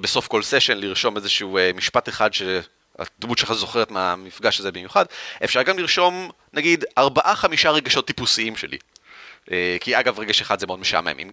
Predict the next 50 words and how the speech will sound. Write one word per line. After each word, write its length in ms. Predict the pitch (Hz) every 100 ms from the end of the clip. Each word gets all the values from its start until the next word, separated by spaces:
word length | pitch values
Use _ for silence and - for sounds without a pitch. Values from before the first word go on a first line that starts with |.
| -
אם 100 | 160
אני 100 | 170
מכניס 280 | 151 160 -
תמיד 200 | 139 135
את 100 | -
אותו 200 | 151 143
רגש, 280 | 147 143
אז 100 | 107
גם 140 | 98 98
זה 80 | 104
יהיה 100 | 85
משעמם. 320 | 73 - - - - - - - -
אם 100 | 233
למשל, 480 | 220 170 165 160 147
הרגשות 640 | 110 107 107 110 110 117 135
הטיפוסיים 420 | 123 117 - 117
שלי 320 | 107 98 95
הם 240 | 95 92 90
א', 100 | 113
ב', 40 | 110
ג', 200 | 107 98
ד', 100 | 190
אני 300 | 226 131 131
יכול 180 | 202
להסתכל 300 | 220 - -
על 60 | 220
הרשימה 320 | 202 - 190
הזאת 220 | 202 175
ולשאול 260 | 190 170 190
את 60 | 165
עצמי, 220 | 180 175 - - -
"רגע, 180 | 190 151
איזה 240 | 180 208
מהם, 300 | 175 151 226 185
או 100 | 117 107
אולי 200 | 101 165
בעצם 320 | 202 202 180 - -
איזה 200 | 156 185
השראה 520 | 160 - 131 - 320 - -
הם 160 | 160
נותנים 320 | 165 - 208 247
לי 220 | 151 160 - - -
ל-, 400 | 123 123 120 120
לרגש 320 | 127 127 156
שעכשיו 340 | 139 - 156 135
אני 100 | 127
אתן 200 | 165 165
בתיאור 260 | 113 110
המסוים 380 | 113 107 95 87
הזה?" 140 | 76